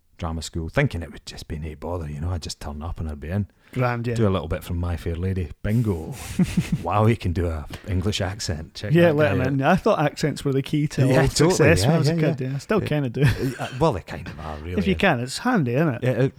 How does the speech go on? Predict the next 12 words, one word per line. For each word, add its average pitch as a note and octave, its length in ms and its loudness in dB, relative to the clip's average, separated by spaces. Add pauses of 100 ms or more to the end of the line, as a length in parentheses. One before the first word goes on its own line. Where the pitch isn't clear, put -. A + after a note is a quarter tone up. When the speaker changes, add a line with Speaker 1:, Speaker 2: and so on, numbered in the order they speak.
(120)
Speaker 1:
it C3+ 160 -2
is. G#2+ 360 -2
Yeah, C4 80 0 (120)
Speaker 2:
Yeah. C#3 180 0 (160)
Speaker 1:
absolutely. F#2+ 500 -8 (200)
Speaker 2:
But F#3 200 2
so, F#3+ 340 4
were E3 140 2
you G3 380 4
enrolled D#3 500 4
in C#3 160 2
this - 280 -2